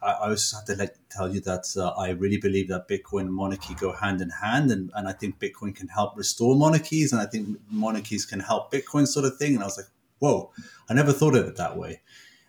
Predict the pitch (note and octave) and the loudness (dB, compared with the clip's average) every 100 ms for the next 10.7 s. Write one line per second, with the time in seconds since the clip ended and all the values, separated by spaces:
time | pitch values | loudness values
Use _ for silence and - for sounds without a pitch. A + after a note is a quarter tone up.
0 | _ A2 A2 G#2+ G#2+ G2+ G2+ A#2 C3 C#3+ | _ 0 4 6 6 4 0 0 4 6
1 | C#3 D#3 A#2 F#2+ G2+ A#2+ C#3+ - A#2 B2+ | 8 8 6 2 2 2 2 0 2 2
2 | B2 C3 B2 A2 C3+ C3+ - C3+ A#2+ - | 2 0 -2 0 0 0 2 2 2 2
3 | D3 F2+ - G#2+ B2 - B2+ D#3 - - | 2 0 -2 2 2 4 4 2 0 0
4 | D3+ C3+ A#2 - - D3 E3 F3 D#3+ E3 | 2 2 0 -2 -2 0 -2 -2 -2 2
5 | E3 D#3 - B2+ B2+ C3 C3+ G#2 - - | 2 0 -4 -2 2 4 4 2 -2 -6
6 | E3 B2+ G#2 A#2 C3+ C3 C#3 D3 C#3 - | -2 0 2 6 4 4 2 2 2 -2
7 | - F2 F#2 - F#2+ - F2 E2 G2 F#2+ | -4 -4 -4 -4 -8 -12 -8 -8 -4 -6
8 | F2+ D#2+ - G2 F#2 F2 - G2+ - - | -4 -8 -10 -8 -8 -10 -12 -10 -10 -14
9 | _ _ _ _ _ _ - G2 - D#3 | _ _ _ _ _ _ -6 -4 2 4
10 | F#2 - G2+ - C3+ C#3+ - | 4 0 -4 2 4 4 -2